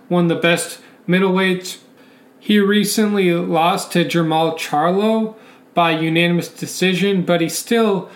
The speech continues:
a top middleweight, as we saw against Gennady Golovkin and Daniel Jacobs. So maybe Jacobs and Derevyanchenko come to terms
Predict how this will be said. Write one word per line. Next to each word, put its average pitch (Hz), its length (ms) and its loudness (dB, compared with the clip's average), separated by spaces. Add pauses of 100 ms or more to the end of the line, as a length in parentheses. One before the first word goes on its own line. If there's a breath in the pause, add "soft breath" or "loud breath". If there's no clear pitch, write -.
(220 loud breath)
a 160 80 -2
top 185 320 0
middleweight, 175 540 2
as 165 300 0
we 170 120 2
saw 165 320 0
against 160 340 -2
Gennady 151 400 0
Golovkin 175 560 0
and 151 100 -2
Daniel 151 340 0
Jacobs. 175 640 -2 (300 loud breath)
So - 180 -4
maybe 196 300 2
Jacobs 180 580 0
and 165 140 2
Derevyanchenko 175 920 0 (260 loud breath)
come 180 260 0
to 160 120 -2
terms 190 720 -2